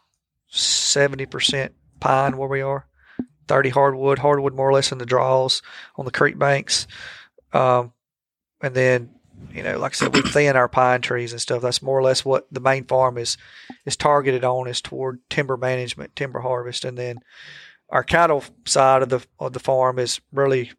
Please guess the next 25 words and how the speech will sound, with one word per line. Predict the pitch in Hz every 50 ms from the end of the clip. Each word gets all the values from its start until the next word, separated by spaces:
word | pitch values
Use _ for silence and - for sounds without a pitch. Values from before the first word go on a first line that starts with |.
| _
across | - - - - 147 139 139 135 - -
the | - 127
road | 120 117 117 120 117 117 113
from | - - 123 120
where | 120 120 120
we | 123 120 120 - _ _
mostly | - 127 127 123 - - 131 123
hunt | 127 123 120 120
at. | 120 123 120 123 - _ _ _ - - - - - _ _ _ -
Um, | 127 127 139 139 -
and | 139
it's, | 135 131 - - - - _ _ _ _ -
you | 139
know, | 135 135 127
we | 123 127 120
just | 127 120 -
run | 135 127 123 123
our, | 120 - -
we | - 135 131
run | 135 135 127 123
Black | 131 127 127 - 127
Angus | 127 127 127 120 -
cattle | - 131 127 127 123 120
is | 123 - - 123 - -
what, | - -